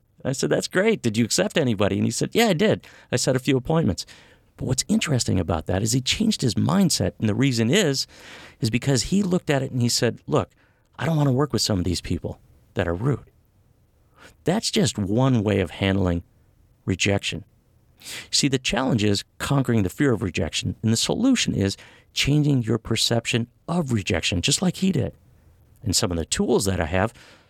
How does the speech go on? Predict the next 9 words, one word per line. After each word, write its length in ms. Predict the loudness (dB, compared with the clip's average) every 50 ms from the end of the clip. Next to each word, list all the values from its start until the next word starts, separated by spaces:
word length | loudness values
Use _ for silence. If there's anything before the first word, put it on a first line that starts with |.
| _ -14
are 140 | -14 -10 -6 -2
understanding 600 | 0 2 2 2 0 0 2 2 2 2 2 2
the 140 | 0 -2 -2 0
art 160 | 0 0 0
of 120 | 0 0
rejection 460 | 0 0 0 0 -2 -2 -2 -4 -4
perception. 580 | -4 -2 -2 -2 0 -2 -2 -2 -4 -6 -8 -8 _ _ _ _ _ _ _
It's 160 | -12 -8 -4
really 300 | -2 0 0 0 -2 -4